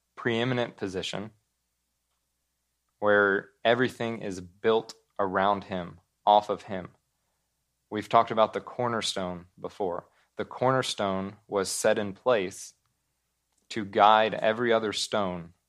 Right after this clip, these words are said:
off of its angles. Is Christ the cornerstone, Lord of your life, as well as being Savior? Because he is that too. Just a little heart check for us this morning.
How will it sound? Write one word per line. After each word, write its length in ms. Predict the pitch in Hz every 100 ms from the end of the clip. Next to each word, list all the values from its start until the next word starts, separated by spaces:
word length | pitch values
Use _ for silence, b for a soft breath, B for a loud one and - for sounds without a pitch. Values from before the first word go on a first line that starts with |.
| _ 101
off 220 | 101 -
of 100 | 95
its 180 | 95 101
angles. 500 | 98 92 - - - _ _ _ _ _ _ _ _ _ _ _ _ _ _ _ _ _
Is 200 | 110 98
Christ 580 | - - 131 127 - - -
the 140 | 104
cornerstone, 840 | - - 120 117 98 - 92 90 90 _ -
Lord 640 | 98 104 117 104 95 92 _ _ _ _ _
of 180 | 101 101
your 100 | 98
life, 440 | 92 85 - _ _ _ _ -
as 180 | 113 104
well 300 | 110 131 123
as 160 | 98
being 260 | 98 101 95
Savior? 480 | - 104 101 - - _ _ _ _ _ _
Because 260 | - 110 98
he 160 | 127 135
is 180 | 143
that 240 | 123 120 -
too. 260 | 127 113 - _ _ _ _ _ _ _ _ _ _ _ _ _ _ _ _ _ _ _ _ _ _ _ _ -
Just 180 | - -
a 40 |
little 380 | 120 104 98 -
heart 220 | - 117
check 280 | 110 104 95
for 200 | - 98
us 160 | 95 -
this 240 | 98 -
morning. 400 | 104 104 95 92